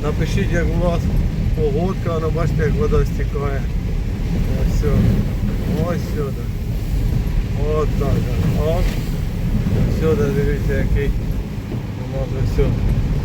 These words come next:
озеро. Аж машина стає. От так. Ну, на мосточку, понятно. По красоті. Оп.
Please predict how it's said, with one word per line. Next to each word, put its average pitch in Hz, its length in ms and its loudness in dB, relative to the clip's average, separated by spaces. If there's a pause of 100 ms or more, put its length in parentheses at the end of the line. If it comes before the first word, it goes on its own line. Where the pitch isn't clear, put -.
(140)
озеро. 127 640 2 (1600)
Аж 151 160 -6
машина 165 460 -2 (220)
стає. 165 540 2 (960)
От 139 180 -2 (180)
так. 131 420 2 (2250)
Ну, 160 60 0
на - 180 0
мосточку, - 380 0 (180)
понятно. - 280 2 (1080)
По - 180 -2
красоті. - 680 0 (3000)
Оп. 123 100 0